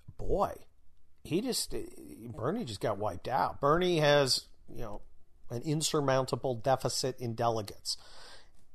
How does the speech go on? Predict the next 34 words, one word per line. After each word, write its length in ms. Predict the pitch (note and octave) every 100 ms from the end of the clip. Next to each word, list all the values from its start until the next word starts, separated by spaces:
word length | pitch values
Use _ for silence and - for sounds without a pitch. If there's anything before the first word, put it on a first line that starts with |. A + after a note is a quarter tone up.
| - - - -
And, 460 | E3+ E3 D#3+ E3 F3+
you 80 | F3+
know, 260 | D#3+ F#3+
in 60 | B3
a 40 |
lot 200 | D#3+ F#3
of 60 | A3
ways, 260 | A#3+ D#4
it 20 | D3
looks 180 | D#3
like 200 | F3 E3
the 60 | -
fix 340 | - F3 -
is 100 | E3
in. 80 | F#3
It 60 | A#3
looks 220 | C3 -
like 140 | C#3+
the 80 | C3+
establishment 760 | C3+ - B2+ C3 C#3 - D#3 D3 -
turned 320 | D3 D3 D3
on 220 | C#3 C#3
him. 140 | D#3+ B3 - - - - - -
And 580 | D3+ D3 D3 C#3+ C#3+ C#3+
a 80 | C3+
lot 200 | C3+ E3
of 60 |
these 140 | A#3+ -
Bernie 320 | D#3+ D#3 D3+
bros 520 | C#3 A#2+ B2+ B2+ -
were 80 | A#2+
all 140 | C3+
naive 880 | B2+ B2+ A#2+ A2 G#2+ A2+ A2+ A2+ A2
and, 140 | A2+